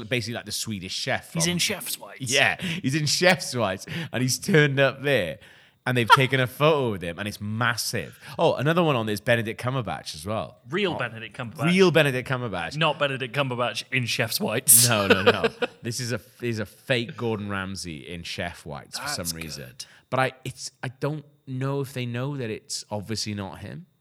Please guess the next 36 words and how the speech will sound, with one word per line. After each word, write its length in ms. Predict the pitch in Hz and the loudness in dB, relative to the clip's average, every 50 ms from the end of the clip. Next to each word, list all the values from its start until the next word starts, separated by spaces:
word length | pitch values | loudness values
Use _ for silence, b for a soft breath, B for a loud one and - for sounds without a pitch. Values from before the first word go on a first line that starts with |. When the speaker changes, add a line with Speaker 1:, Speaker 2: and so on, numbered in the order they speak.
| _ 147 | _ -6
Speaker 2:
Mm. 460 | 151 170 196 214 233 226 180 117 95 - _ _ _ _ _ _ _ _ _ _ _ _ | -4 -4 -4 -4 -6 -6 -8 -8 -10 -14 _ _ _ _ _ _ _ _ _ _ _ _
Speaker 1:
I 120 | - 120 143 | -12 -10 -8
don't 100 | 135 87 | -8 -6
know. 160 | 104 139 127 - - _ _ - | -8 -8 -8 -10 -14 _ _ -18
Speaker 2:
I 20 | 123 | -16
hope 400 | 120 - 107 120 156 175 - - | -14 -12 -10 -10 -10 -10 -12 -16
not. 300 | 104 - - - - _ _ | -18 -20 -20 -20 -20 _ _
Speaker 1:
That, 200 | - 110 98 85 95 | -4 -4 -4 -4 -6
I 60 | 98 | -6
mean, 180 | 104 104 95 92 | -6 -6 -6 -4
that 260 | 98 95 92 - - _ | -4 -4 -4 -6 -8 _
is 120 | 95 101 87 | -12 -12 -10
very 340 | - - 92 82 80 80 80 | -8 -8 -6 -6 -6 -8 -12
confusing, 520 | - - 76 - 80 78 76 69 69 67 64 | -14 -18 -18 -16 -14 -12 -12 -12 -14 -16 -16
but 100 | - - | -18 -18
also 300 | - - 76 - - 76 67 - | -16 -16 -16 -14 -14 -16 -16 -16
very 220 | 71 62 57 60 | -18 -16 -16 -18
funny. 240 | - - - 60 53 - - _ _ - | -18 -20 -20 -20 -20 -20 -20 _ _ -4
Speaker 2:
I 80 | 131 131 | -2 -2
love 200 | 131 127 120 - | 0 -2 -2 -4
that. 160 | 107 98 - - | -6 -8 -6 -4
Um, 200 | 143 151 151 156 | -4 -4 -4 -2
sorry, 300 | 139 - - 143 113 98 95 | 0 2 4 4 2 2 -2
my 160 | 98 101 110 | -4 -6 -8
final, 500 | 107 - 143 135 131 120 101 92 92 92 90 | -6 -4 -4 -4 -2 -4 -6 -8 -12 -16 -14
my 160 | 101 107 104 | -12 -12 -12
final 360 | 98 - 110 101 95 90 90 92 | -10 -10 -10 -10 -10 -12 -14 -16
award 420 | 92 92 95 95 92 90 90 - - _ | -14 -14 -12 -12 -14 -16 -18 -20 -20 _
Speaker 1:
Yeah. 160 | 62 71 73 | -14 -14 -14
Speaker 2:
that 80 | - - | -12 -12
I 100 | 101 98 | -14 -14
would 200 | 92 92 92 92 | -16 -18 -18 -18
like 180 | 92 95 98 | -18 -18 -18
to 80 | - _ | -20 _
give 160 | - 104 95 101 | -18 -16 -14 -12
out 280 | 101 98 92 - - | -12 -12 -12 -14 -16